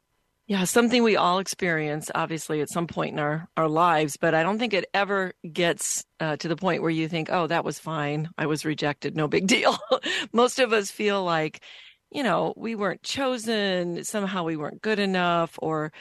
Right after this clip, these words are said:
we weren't what somebody was looking for. And even when we know this, and so, um, my husband's in the media, and he deals with actors all the time, and actors spend their life, uh, early on in their careers getting rejected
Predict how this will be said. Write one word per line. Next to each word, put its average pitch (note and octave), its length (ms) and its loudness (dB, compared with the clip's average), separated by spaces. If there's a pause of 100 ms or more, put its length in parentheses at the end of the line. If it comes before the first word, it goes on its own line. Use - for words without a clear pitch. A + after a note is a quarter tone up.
(160)
we F3 100 2
weren't E3+ 300 0
what - 240 0
somebody E3 380 0
was C#3 180 -6
looking G#3 380 -2
for. F3 400 0
And E3 200 -4
even C4+ 440 0
when G3+ 240 2
we F3+ 260 0 (500)
know F#3+ 440 2
this, D#3+ 480 -8
and F3 160 -2
so, F3 420 2
um, E3 320 0
my E3+ 140 0
husband's E3+ 400 -2
in D#3+ 80 -4
the D#3+ 60 -2
media, D#3+ 500 -4
and E3 180 -4
he E3 220 -6
deals D#3 260 -4
with D#3+ 180 -4
actors E3 480 -4
all A2 140 0
the - 80 -4
time, - 380 -2
and - 160 -2 (480)
actors E3 720 2
spend F#3 280 2
their E3 140 4
life, F3 460 2 (160)
uh, D#3 320 2 (100)
early F#3 300 2
on E3+ 180 0
in E3 80 -2
their D3+ 100 -2
careers F3+ 380 -2
getting D#3+ 240 -4
rejected E3 540 -4